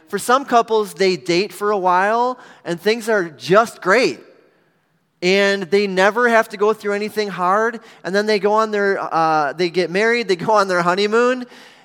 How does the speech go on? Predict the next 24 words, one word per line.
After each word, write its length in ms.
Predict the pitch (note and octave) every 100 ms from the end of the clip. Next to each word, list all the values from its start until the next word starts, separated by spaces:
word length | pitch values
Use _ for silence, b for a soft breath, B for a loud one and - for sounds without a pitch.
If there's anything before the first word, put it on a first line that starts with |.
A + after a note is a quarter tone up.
| B -
and 560 | F3+ F#3 F#3+ F#3 F3+ - -
it's 160 | F3+ A3+
only 260 | A#3 A3
after 420 | F3+ G3 B3+ A3+ F#3+
their 160 | F3+
honeymoon 460 | F3 G3 F3 D3+ D3
that 140 | D3
they 120 | D#3
find 380 | D3+ E3 D#3 D3
out 300 | D#3+ C#3+ C3
who 100 | D3+
they 160 | C#3+ C3+
really 260 | C#3+ C#3
married. 380 | B2+ D3+ A#2+ G#2+
You 80 | C3+
know 80 | C#3+
what 100 | D3
I 80 | D3
mean? 360 | D3 F3 G3 b b b
And 140 | D3+
that's 180 | F3+ G3
why 160 | G3+ G3
we 140 | G3
say, 520 | F#3 A3 G3+ C3 G2